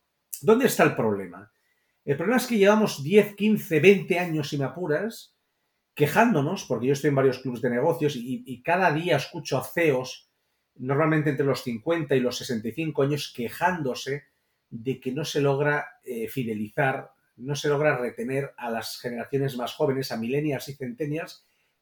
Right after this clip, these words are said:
que son las únicas hoy, las únicas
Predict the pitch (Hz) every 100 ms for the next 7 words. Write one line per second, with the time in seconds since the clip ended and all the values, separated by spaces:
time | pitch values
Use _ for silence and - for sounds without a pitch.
0 | _ - 160 147 - 240 214 151 127 220
1 | 208 160 151 123 - - 143 117 185 -
2 | 120 123 185 185 180 202 202 -